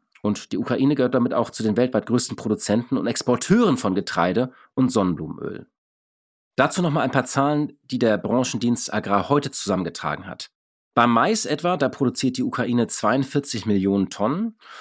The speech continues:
und da war die Ukraine mit einer Exportmenge von dreiunddreißig Komma fünf Millionen Tonnen auf Platz vier der wichtigsten Exporteure in der Welt. Beim Weizen gingen von dreiunddreißig Millionen erzeugten Tonnen mehr als siebzig Prozent in den Export.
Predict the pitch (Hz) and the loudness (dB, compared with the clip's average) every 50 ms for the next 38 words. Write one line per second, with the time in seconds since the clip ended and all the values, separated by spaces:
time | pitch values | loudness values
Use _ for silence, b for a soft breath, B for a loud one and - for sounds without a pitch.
0 | B B B B B - 117 117 - - 113 110 113 107 104 104 - - 113 101 | B B B B B -4 -2 -2 0 2 2 4 4 2 0 -2 -2 0 0 2
1 | 117 131 131 - - 107 95 127 143 143 120 - - 107 110 - - - - 120 | 2 -2 -2 -2 -2 0 2 2 2 2 2 0 0 0 0 0 -2 -2 0 0
2 | 135 - 147 127 117 104 - 123 107 98 - - - 104 131 135 120 113 120 - | 2 2 2 2 0 2 2 0 0 0 0 0 0 2 2 2 0 0 -2 -2
3 | - 120 - - 120 110 98 - - - - 226 277 277 - 147 120 95 98 98 | -4 -6 -6 -2 0 0 0 0 0 0 2 2 2 2 2 0 2 4 4 2
4 | 98 98 - - 117 120 110 123 - - - 135 127 - - - - 196 196 160 | 2 2 0 -2 -2 -2 -2 -4 -6 -2 -2 -2 -2 -2 -6 -4 0 2 2 2
5 | 95 82 B B B B B B B B - 104 - 104 101 - - 95 - - | 2 0 B B B B B B B B 0 0 2 2 0 -2 -2 -4 -4 -4
6 | - 98 90 - - - 90 - - 95 87 85 87 87 101 117 104 - 73 65 | -4 -4 -6 -6 -6 -6 -6 -4 -4 -2 -2 -2 -2 0 0 -2 -2 -2 -4 -6
7 | 65 - - B B B B B B B B B B B B B - 117 104 90 | -8 -10 -14 B B B B B B B B B B B B B 0 2 4 4
8 | 107 147 - - - 208 170 143 165 175 170 156 151 147 143 - - - - - | 2 2 2 0 0 0 2 2 2 2 2 2 2 0 0 -4 -8 -6 0 2
9 | 120 113 110 - - - - - 95 131 185 190 - - 143 156 151 - 147 135 | 2 2 2 -2 -4 -2 0 2 4 4 4 2 2 0 0 0 0 -2 0 0
10 | 135 123 131 131 131 117 110 - - 120 117 - 120 107 - 123 113 110 120 143 | 0 2 2 2 0 0 -2 0 0 -2 0 0 -4 -2 0 0 2 2 2 2
11 | 131 120 117 - - 208 208 - - - - - - 104 - - 98 90 87 92 | 0 -2 -2 0 -2 -2 -2 -2 -4 -6 -6 -6 -6 -6 -2 0 0 -2 -2 -2
12 | 104 101 101 101 - 90 - - - 101 98 107 143 - - - | -2 -2 -2 -2 -4 -6 -8 -6 -4 -2 0 0 0 -2 -4 -8